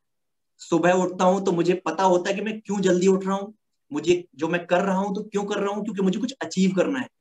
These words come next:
अगर मुझे वो achievement के बारे में ख्याल नहीं आएगा, मैं उसको visualize नहीं करूंगा, तो मैं फिर काम नहीं कर पाऊंगा। क्योंकि struggle जो भी है इंसान beginner करता है या beginning phase में करता है,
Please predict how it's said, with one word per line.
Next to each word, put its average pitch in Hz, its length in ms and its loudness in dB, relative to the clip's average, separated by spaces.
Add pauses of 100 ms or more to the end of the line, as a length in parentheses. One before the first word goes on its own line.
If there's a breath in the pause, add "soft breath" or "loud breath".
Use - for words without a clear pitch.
(180)
अगर 151 160 0
मुझे 190 180 2
वो 214 100 0
achievement 190 580 -2
के 208 60 -4
बारे 180 200 2
में 196 120 -4
ख्याल 175 280 0
नहीं 180 260 0
आएगा, 165 300 -2
मैं 175 80 -6
उसको 185 300 -4
visualize 160 400 -2
नहीं 160 200 -2
करूंगा, 165 400 -2 (560)
तो 202 100 -6
मैं 247 120 -2
फिर 262 140 -4
काम 233 220 -2
नहीं 214 180 0
कर 240 140 0
पाऊंगा। 151 280 -2 (460)
क्योंकि 185 320 -12
struggle 202 400 -4
जो 202 160 -2
भी 214 180 -4
है 220 60 -4
इंसान 202 260 -6
beginner 180 480 0 (140)
करता 180 320 0
है 165 120 -4
या 180 80 4
beginning 175 280 -2
phase 160 240 -6
में 180 120 -6
करता 147 240 0
है, - 220 0